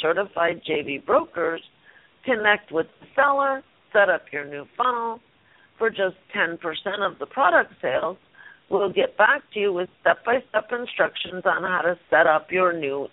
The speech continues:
integration marketing deal. And you fill out a little form, tell us a little bit about the product, what the price point is,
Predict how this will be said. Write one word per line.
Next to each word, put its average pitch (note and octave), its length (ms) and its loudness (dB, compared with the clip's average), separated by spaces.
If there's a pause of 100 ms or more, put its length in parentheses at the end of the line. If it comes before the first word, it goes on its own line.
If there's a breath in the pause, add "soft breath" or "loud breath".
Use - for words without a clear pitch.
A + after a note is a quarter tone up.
integration D#3 600 -2
marketing F3+ 520 0
deal. - 300 -10 (760)
And F#3 140 2
you F3+ 80 0 (100)
fill E3+ 160 4
out D#3+ 100 2
a E3 80 0
little D3+ 320 -2
form, A#3+ 420 -4 (500 soft breath)
tell F#3 200 6
us F3+ 160 -4
a E3+ 60 -2
little D#3+ 260 0
bit D3+ 160 -2
about D3 440 -2
the - 80 -10
product, A3 500 4 (260)
what - 300 -4
the - 60 -20
price B3 360 0
point A3+ 240 -4
is, G3 260 -6